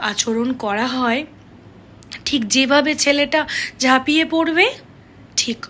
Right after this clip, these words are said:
অন্যের মেয়ের ক্ষেত্রেও সেটাই করতে হবে। অন্যের মেয়ে যে পণ্য নয়, সেটা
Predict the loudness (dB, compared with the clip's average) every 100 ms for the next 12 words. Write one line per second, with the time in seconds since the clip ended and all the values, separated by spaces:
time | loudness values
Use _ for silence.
0 | -6 -2 0 0 0 -2 0 0 -2 -6
1 | -6 -4 -2 -2 -4 -14 -12 -2 0 0
2 | -4 -6 -4 -6 -6 -8 -8 -8 -10 -14
3 | -18 -20 -20 -20 -8 -6 -2 0 0 0
4 | 0 0 -2 -4 -4 -4 0 0 2 2
5 | 2 0 -4 -14 -20 -16 -2 -2 -2